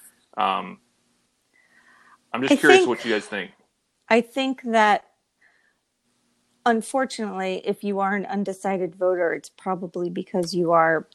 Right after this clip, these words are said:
Speaker 2: pretty apolitical in the first place. So you are probably not sitting and watching two hours or really eight hours of a political, uh, convention. So that, I'm always curious about that. Is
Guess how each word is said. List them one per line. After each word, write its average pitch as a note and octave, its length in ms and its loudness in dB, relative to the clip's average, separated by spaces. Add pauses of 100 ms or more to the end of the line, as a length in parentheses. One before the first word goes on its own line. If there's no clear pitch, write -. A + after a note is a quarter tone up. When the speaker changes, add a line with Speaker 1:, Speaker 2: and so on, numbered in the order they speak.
Speaker 2:
pretty F3 440 -2
apolitical E3+ 840 -2
in E3+ 80 -4
the E3 60 -8
first A3 340 2
place. G#3 340 0
So G3 80 0
you F3+ 140 4
are D#3+ 100 6
probably F#3+ 600 0
not F3+ 340 0
sitting F3 560 -2 (400)
and G3+ 220 2
watching F#3 500 4
two F#3+ 400 -6
hours F3 560 -2
or D3+ 100 -12
really E3+ 420 -2 (100)
eight G3+ 200 -4
hours E3+ 520 -2 (140)
of F3 460 -2 (140)
a F3 240 -6
political, E3+ 760 -2 (880)
uh, F3+ 220 0
convention. F#3+ 880 -2
So F#3+ 720 6
that, G#3 320 6
I'm G3+ 200 2
always A3+ 680 0
curious G3 540 -8
about - 400 -10
that. - 280 -6
Is F3+ 220 -6